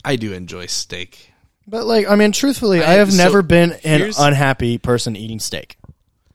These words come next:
Speaker 1: I, I feel like, so here's, so I enjoy the texture of steak, but
Speaker 2: God,
Speaker 1: riddle,
Speaker 2: you and my
Speaker 1: riddle
Speaker 2: girlfriend
Speaker 1: me,
Speaker 2: hate each other.
Speaker 1: riddle
Speaker 2: She
Speaker 1: me,
Speaker 2: hates the texture. I don't
Speaker 1: riddle,
Speaker 2: know what that means.
Speaker 1: riddle me this.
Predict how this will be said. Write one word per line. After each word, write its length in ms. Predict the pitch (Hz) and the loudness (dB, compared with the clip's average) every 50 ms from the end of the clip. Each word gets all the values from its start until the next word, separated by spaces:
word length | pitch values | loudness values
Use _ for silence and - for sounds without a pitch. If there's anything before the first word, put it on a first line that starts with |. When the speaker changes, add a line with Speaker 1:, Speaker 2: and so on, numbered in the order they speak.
| _ _ - | _ _ -20
Speaker 1:
I, 120 | - - - - - | -20 -20 -20 -14 -12
I 80 | 123 120 | -12 -12
feel 240 | - - 147 156 160 | -10 -10 -10 -10 -10
like, 160 | 151 - - | -10 -10 -8
so 180 | - - 113 | -8 -8 -8
here's, 460 | 101 - 147 156 165 170 165 - - - _ _ _ _ _ _ _ | -8 -8 -8 -6 -6 -6 -6 -8 -10 -10 _ _ _ _ _ _ _
so 200 | - - - - | -12 -12 -10 -8
I 100 | - 120 | -8 -8
enjoy 340 | 123 123 117 110 113 120 131 | -8 -8 -8 -8 -8 -8 -10
the 120 | 110 80 | -12 -14
texture 480 | - - - 92 - - - - - 73 | -16 -18 -18 -18 -16 -18 -18 -16 -18 -16
of 100 | 58 - | -12 -12
steak, 300 | - - - 65 67 - _ | -10 -10 -12 -16 -20 -20 _
but 180 | - - - - _ _ _ - - - - - - - - _ - | -16 -16 -16 -16 _ _ _ -20 -20 -20 -20 -20 -20 -20 -20 _ -4
Speaker 2:
God, 160 | - 135 135 | 0 2 4
Speaker 1:
riddle, 140 | 127 - - | 4 4 4
Speaker 2:
you 80 | 151 170 | 4 4
and 60 | 160 147 | 4 4
my 60 | 165 | 4
Speaker 1:
riddle 120 | - - | 4 4
Speaker 2:
girlfriend 320 | 139 151 151 143 127 - - | 4 4 4 4 2 0 0
Speaker 1:
me, 40 | 90 | 2
Speaker 2:
hate 180 | 127 139 143 | 2 2 2
each 180 | 131 113 - - | 2 0 -4 -6
other. 180 | 107 104 104 104 | -4 -4 -2 0
Speaker 1:
riddle 160 | 101 107 113 | 0 0 0
Speaker 2:
She 180 | 110 - - 214 | 0 2 2 2
Speaker 1:
me, 60 | 165 | 2
Speaker 2:
hates 220 | 131 151 165 - | 2 0 -2 -4
the 100 | - 107 | -6 -10
texture. 400 | - - - 107 - - - - | -8 -8 -8 -6 -6 -8 -8 -4
I 40 | - | -2
don't 100 | 127 139 | 0 2
Speaker 1:
riddle, 140 | 143 127 117 | 2 2 0
Speaker 2:
know 40 | 104 | 0
what 180 | 98 113 - - | 0 -2 -2 -2
that 160 | - 92 - | -4 -6 -6
means. 220 | 92 101 98 92 | -4 -6 -4 -4
Speaker 1:
riddle 200 | - 127 151 160 160 | -4 -2 -2 -2 -2
me 180 | 139 120 107 | -4 -4 -6
this. 600 | 101 87 92 87 - - - - - - - - | -8 -10 -14 -16 -14 -12 -10 -8 -8 -8 -8 -10